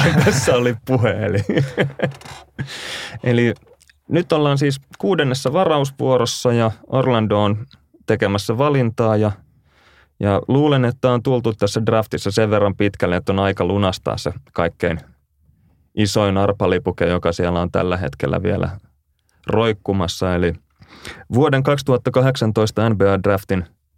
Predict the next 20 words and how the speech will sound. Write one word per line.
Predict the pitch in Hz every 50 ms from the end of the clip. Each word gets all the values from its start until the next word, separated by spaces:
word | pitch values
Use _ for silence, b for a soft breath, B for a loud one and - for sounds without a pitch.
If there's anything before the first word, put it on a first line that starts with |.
| B B B B B B B B _ _ -
kuudennella | - 139 139 127 123 117 110 110 113 104
varausvuorolla | 120 117 117 110 104 - - 98 101 101 101 101 98 95 95
Orlando | 107 107 104 101 101 95
Magicin | 95 98 92 95 95 98 - 95 87
valinta | 87 95 92 95 92 87 - 85
on | 90 90
Michael | 87 92 101 98 - 101 98 -
Porter | - 90 90 90 87 87 90
Junior | 98 90 87 87 - - - - - _ _
Missourin | - 90 90 87 - - - 58 - - 69 - 98 - - _ _ - - -
yliopistosta. | - - - - - - - - - - - _ - - - - _ _ _ _ _ _ _ _ _ _ _ _ _ _ _ _ _ _ _ _ _ _ _ _ _ _ _
Kaikki | - 101 98 - 107
nyökkäilevät | 98 92 95 90 - - 92 90 82 87 90 98 -
samanhenkisesti, | - - 82 87 87 87 87 85 90 92 - - - 92 90 - - -
eli | 80 87 92
älkää | 90 87 - - 95 87 87
vain | 92 90 87 87
minua | 95 98 92 - - -
syyttäkö | - - 76 78 - - 101 - -
sitten | - - - - - - 73 67 64